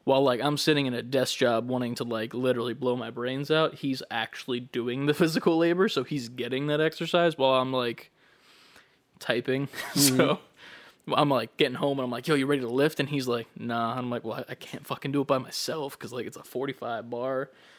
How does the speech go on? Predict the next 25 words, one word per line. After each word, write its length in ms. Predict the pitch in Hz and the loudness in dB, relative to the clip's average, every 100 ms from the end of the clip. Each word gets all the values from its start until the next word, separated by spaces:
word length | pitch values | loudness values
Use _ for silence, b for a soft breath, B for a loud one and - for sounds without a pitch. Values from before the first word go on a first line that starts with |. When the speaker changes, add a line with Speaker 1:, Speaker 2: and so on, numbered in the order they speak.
| b _ | b _
Speaker 1:
with, 80 | |
like, 100 | - 120 | -6 -4
all 120 | 113 | -4
this 140 | 101 | -4
other 180 | 127 135 | -2 2
Speaker 2:
You 120 | 226 | 2
Speaker 1:
shit." 120 | 240 147 | 4 4
Speaker 2:
could, 180 | 302 | 4
Speaker 1:
I'm 60 | 233 | 4
Speaker 2:
it 40 | |
Speaker 1:
like, 100 | 180 | 2
Speaker 2:
just 160 | 185 175 | 0 -2
don't 240 | 170 185 151 | -2 0 0
lift 300 | 220 - 151 | -2 -2 -2
as 140 | 117 | -2
much. 300 | 120 - - _ _ - | -2 -6 -16 _ _ -4
Speaker 1:
True. 420 | - 240 170 151 147 | 4 6 6 4 4
Speaker 2:
Do 200 | 220 226 | 6 4
a 40 | |
whole 320 | - 185 202 | 4 2 2
lot 180 | 185 180 | 2 2
of 100 | 175 | 0
a 40 | |
little 240 | 170 175 170 | -2 -2 -2
bit. 260 | 185 - | -4 -8